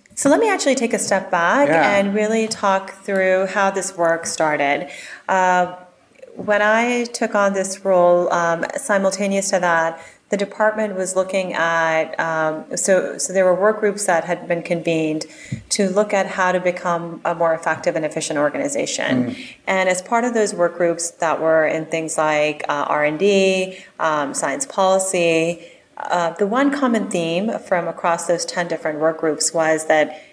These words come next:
Speaker 1: H H S is data rich and information poor.
Speaker 2: Yeah.
Speaker 1: So I was tasked with developing, again, this infrastructure to create a, a, a more cohesive data sharing environment. The first thing we did actually was host a codeathon.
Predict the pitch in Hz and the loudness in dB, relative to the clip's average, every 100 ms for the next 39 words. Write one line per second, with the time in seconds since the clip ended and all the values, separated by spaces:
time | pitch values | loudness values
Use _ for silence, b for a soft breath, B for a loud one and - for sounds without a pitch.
0 | - 214 214 202 170 170 - - 160 - | -2 0 0 0 2 0 -4 -6 -2 2
1 | 170 170 156 156 - - 160 151 151 147 | 2 4 2 0 -2 -4 -4 -2 -2 -2
2 | 143 143 - 143 90 - - 131 110 B | -2 -6 0 2 2 -2 -12 -16 -16 B
3 | B B - 202 180 196 233 233 - 180 | B B 0 2 4 4 2 -2 -2 -2
4 | 180 180 170 165 160 160 160 165 160 160 | -2 0 2 4 4 2 -2 0 2 2
5 | 151 165 156 165 147 143 151 151 - 165 | 0 -4 0 0 0 -2 -2 -4 -4 -6
6 | 160 160 170 151 - 151 - 156 - 175 | -6 -4 0 0 -2 -4 -4 -6 -4 0
7 | 160 151 - 147 139 131 - 151 156 156 | 2 2 2 0 0 -2 0 0 0 0
8 | 151 147 160 165 - 147 151 147 - 175 | -2 -2 -4 -4 -4 -2 -2 -2 2 2
9 | 165 143 135 127 127 139 143 - B B | 2 -2 -2 -2 -2 -2 -4 -8 B B
10 | B B B - 226 220 330 403 277 247 | B B B -4 -2 2 2 4 2 2
11 | 202 190 196 190 180 170 160 - 170 156 | 0 -2 -2 2 2 4 0 0 -2 0
12 | 160 156 - 175 165 165 - 160 156 151 | -2 -4 0 0 0 -2 -2 -2 -2 -2
13 | - 151 143 135 131 | -2 -2 -2 -2 -4